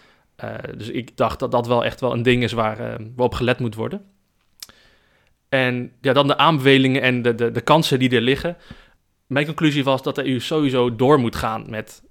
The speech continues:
de samenwerking op federaal en staatniveau als het weer kan. Wat wel een valkuil is voor de Europese Unie, eh, is de, eh, expectation gap. Dus vaak wordt er gedacht, en dat was ook met Obama, dat als er eerst een republikeins, eh, president is of een regering,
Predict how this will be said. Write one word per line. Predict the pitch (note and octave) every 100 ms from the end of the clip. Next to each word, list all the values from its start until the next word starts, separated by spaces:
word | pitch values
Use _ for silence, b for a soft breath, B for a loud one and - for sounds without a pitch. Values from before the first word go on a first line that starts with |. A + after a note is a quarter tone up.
| _
de | A2+ A2 A2 A2+ _
samenwerking | - - B2 A#2+ A2 A2 A2 A#2+ B2
op | -
federaal | A#2+ A#2+ A#2
en | A2+
staatniveau | - B2 C3 B2 C3
als | B2
het | A2+
weer | A#2
kan. | - A#2 E3+ G#3+ b b b b b b
Wat | - A2+ A#2+
wel | A#2 C3 C#3 B2 B2 - _ _ -
een | A#2+
valkuil | G#2+ B2 D3 D3+ C#3
is | C3+ C3+
voor | -
de | C3
Europese | B2 A#2+ A#2+ A#2+
Unie, | - C#3 C3+ D3 - -
eh, | A#2 A2+ A2
is | A#2 A#2
de, | A#2+ A2 A2
eh, | - A2+
expectation | - - B2 - B2 B2 A#2+ A2+
gap. | A2+ - - - b b b b b
Dus | B2
vaak | - A#2
wordt | A#2 A#2
er | -
gedacht, | B2 A#2 C3+
en |
dat | A#2+
was | C3+
ook | C3
met | A#2
Obama, | A#2 A2 C3 B2 G#2+ A#2 B B B
dat | C3
als | A#2+
er | C3+
eerst | C3+ B2
een |
republikeins, | C3 - - C3 C3+ - -
eh, | B2+ A2 G#2
president | B2+ A#2 A#2+ A2+
is | A#2+ G#2
of | B2 A#2+
een |
regering, | A2+ A#2 C3 A#2 G#2+ G2+